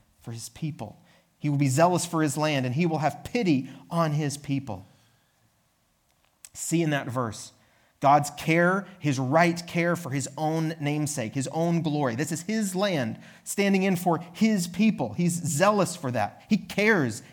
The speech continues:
deeply about them, and he has pity on his people. He is compassionate toward them. Verse nineteen, "The Lord will answer and say to his people, 'Behold, I am going to send you grain, new wine, and oil, and you will be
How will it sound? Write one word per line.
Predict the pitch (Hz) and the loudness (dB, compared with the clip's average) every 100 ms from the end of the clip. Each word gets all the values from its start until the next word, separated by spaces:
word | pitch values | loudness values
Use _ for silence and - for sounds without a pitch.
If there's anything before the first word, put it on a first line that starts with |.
| - | 2
deeply | 196 196 165 | 2 4 0
about | 135 117 101 - | 0 0 0 -4
them, | - - - | -18 -20 -4
and | 170 | 0
he | |
has | 170 170 - | 0 -2 -12
pity | - 202 165 143 | -10 -4 0 -2
on | 143 | -4
his | 143 131 | -8 -8
people. | - 151 147 127 - - | -4 -4 -2 -8 -10 -18
He | - 185 | -6 -4
is | 151 | -4
compassionate | 175 143 - - 160 - 131 113 - - _ | -6 -10 -8 -6 -6 -6 -8 -10 -12 -20 _
toward | - 143 127 | -2 -2 0
them. | 107 | -4
Verse | 101 156 - | -2 -4 0
nineteen, | 156 151 165 139 - - - | -2 -2 -4 -2 -4 -8 -2
"The | |
Lord | 156 175 202 | 2 4 4
will | 180 170 | 4 2
answer | 170 180 156 | 0 0 -2
and | 135 | -4
say | 127 185 | -2 -2
to | 170 | 0
his | 165 | -2
people, | - 175 175 | -2 -4 -4
'Behold, | 175 131 - - 180 127 107 - - _ _ _ - | -4 -4 -4 0 2 2 -6 -14 -20 _ _ _ 2
I | 151 156 | 4 4
am | 143 127 | 0 -2
going | 131 123 113 | -2 -2 -4
to | 113 | -8
send | - 123 113 | -8 -6 -8
you | 107 | -8
grain, | 101 107 104 101 98 _ _ _ _ _ _ _ _ _ | -12 -10 -10 -12 -16 _ _ _ _ _ _ _ _ _
new | 123 127 139 | -6 0 0
wine, | 123 110 101 101 101 _ _ _ _ _ | 0 -4 -6 -10 -12 _ _ _ _ _
and | 107 | -10
oil, | 104 101 95 104 _ _ _ _ _ _ _ | -8 -10 -12 -16 _ _ _ _ _ _ _
and | - 117 | -10 -6
you | 131 151 | -2 0
will | 151 143 | 0 0
be | 139 135 | 0 -2